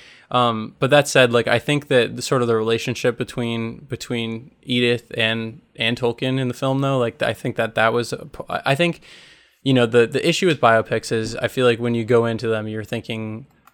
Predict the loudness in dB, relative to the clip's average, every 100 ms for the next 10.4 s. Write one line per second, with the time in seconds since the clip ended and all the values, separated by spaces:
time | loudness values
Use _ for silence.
0 | _ -12 0 4 6 6 2 0 2 2
1 | 0 0 -2 -2 -2 -2 0 -4 -8 -6
2 | -6 -6 -4 -4 -2 -4 -6 -8 -12 _
3 | -18 -6 -2 0 -2 -8 -4 -2 -2 -8
4 | -8 -8 -8 -14 _ _ -18 -10 -6 -6
5 | -6 -6 -4 -2 -4 -2 2 2 0 -6
6 | -8 -4 -4 -4 -4 -4 0 0 0 -4
7 | -2 -2 -4 -6 -6 -6 -6 -4 0 0
8 | 0 -2 -2 0 4 4 2 -2 -4 -2
9 | 2 2 2 0 0 0 -2 -2 -6 -6
10 | -6 -6 -12